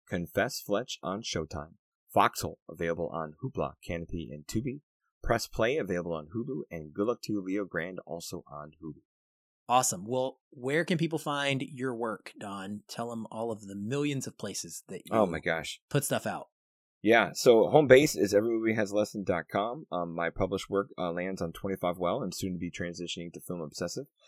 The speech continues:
Speaker 1: Um, I'm out there on Twitter. Um, I'm out there on Hive. I'm out there on a couple of things as Casablanca Don is the handle there. Um, I'm dallying in, uh,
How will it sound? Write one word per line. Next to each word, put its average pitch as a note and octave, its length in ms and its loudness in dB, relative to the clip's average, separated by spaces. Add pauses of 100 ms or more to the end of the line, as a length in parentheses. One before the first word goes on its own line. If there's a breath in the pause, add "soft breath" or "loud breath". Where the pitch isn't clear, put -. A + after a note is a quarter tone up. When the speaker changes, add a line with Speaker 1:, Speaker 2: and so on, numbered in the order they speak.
(220 soft breath)
Speaker 1:
Um, E2+ 240 0
I'm G2+ 120 2
out G2+ 180 6
there G2 140 6
on F#2 80 -2
Twitter. A#2 540 2
Um, E2+ 320 0
I'm F2 160 -2
out F2+ 140 0
there E2+ 160 0
on E2 80 -6
Hive. G#2+ 520 2
I'm F2+ 140 -2
out F2+ 160 0
there F2+ 160 0
on F2 60 -4
a F2 80 -6
couple F#2 240 0
of F#2 80 -2
things G2+ 260 -2
as E2+ 300 -4
Casablanca F#2 460 -8
Don F2+ 200 0
is F#2+ 120 -6
the F#2 80 -6
handle F2 200 -4
there. F#2+ 300 0 (360 loud breath)
Um, F2 220 -2
I'm F2+ 240 -2
dallying A#2 720 4
in, F#2+ 280 0
uh, F2 140 0